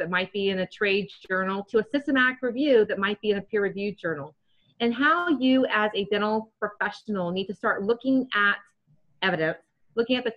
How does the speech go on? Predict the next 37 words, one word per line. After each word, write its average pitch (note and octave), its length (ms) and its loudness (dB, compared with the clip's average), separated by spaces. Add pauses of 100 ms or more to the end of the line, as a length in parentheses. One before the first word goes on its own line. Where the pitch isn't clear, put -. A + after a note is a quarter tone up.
type C#4+ 240 0
of A#3+ 200 -2
evidence D#3+ 420 -2
and G3 100 -8
how B3+ 220 4
that C4+ 300 2
evidence, G3 400 0
once G#3 160 -2
again, F#3 320 0
really G#3+ 240 4
needs G3 280 0 (140)
to G3+ 240 -2
guide F#3+ 480 2 (600)
the F#3+ 60 -2
treatment A#3+ 420 0
that G3 240 -2
you G#3+ 220 4
are F#3 500 2 (320)
providing F#3+ 400 2
to - 80 -12
your B3 120 0
patients, B3 440 2 (100)
the - 80 -4
treatment A3 320 -4
that G3 160 -4
you're F3+ 120 0
recommending B3 500 2
to C4 80 2
the B3 60 0
patients, B3 440 -6
and G#3 140 -8
even F4 180 2
the D#4+ 80 -2
information A3 560 0
that G3 140 -2
you G3 160 2
are F3+ 280 2